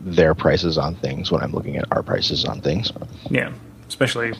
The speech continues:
Speaker 2: in the online space, you gotta, it's
Speaker 1: Yeah,
Speaker 2: the
Speaker 1: it's a
Speaker 2: global marketplace, right? You have to
Speaker 1: Yeah, absolutely. I mean, it's a different thing if, you know, someone wants to come in on a Friday Night Magic and buy, uh,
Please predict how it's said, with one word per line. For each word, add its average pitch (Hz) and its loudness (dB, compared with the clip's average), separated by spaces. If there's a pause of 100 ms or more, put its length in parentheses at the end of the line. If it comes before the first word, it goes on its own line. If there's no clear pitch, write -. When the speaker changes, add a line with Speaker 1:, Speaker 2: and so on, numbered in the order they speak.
(480)
Speaker 2:
in 151 6
the 135 6
online 113 4
space, 117 2
you 123 0
gotta, 117 -2 (1600)
it's 147 4
Speaker 1:
Yeah, - 10
Speaker 2:
the 147 6
Speaker 1:
it's - -
a - 2
Speaker 2:
global 156 8
marketplace, 123 2
right? 127 4
You 131 2
have 117 -2
to 127 0 (480)
Speaker 1:
Yeah, 104 6
absolutely. 87 4
I 85 -2
mean, 92 -2
it's 95 -2
a - -14
different 117 2
thing 98 4
if, 85 0
you 85 0
know, 82 2
someone 90 2
wants 87 4
to 101 -4
come 92 2
in 85 2
on 78 0
a 76 -2
Friday 85 4
Night 82 2
Magic 80 0 (300)
and 78 -4
buy, 80 6
uh, 76 0